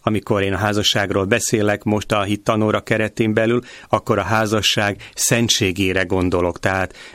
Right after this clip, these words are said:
egyházi szemszögből. Nagyobbítja a kegyelmi életet. Tehát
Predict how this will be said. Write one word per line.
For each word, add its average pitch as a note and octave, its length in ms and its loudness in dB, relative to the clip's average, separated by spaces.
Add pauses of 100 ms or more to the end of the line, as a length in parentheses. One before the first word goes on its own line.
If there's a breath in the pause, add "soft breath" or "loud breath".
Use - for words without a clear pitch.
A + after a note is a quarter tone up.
egyházi G2 460 0
szemszögből. F#2 840 0 (720 soft breath)
Nagyobbítja B2+ 720 0
a G#2 40 0
kegyelmi G2+ 640 0
életet. F#2+ 800 -4 (880)
Tehát C3 480 0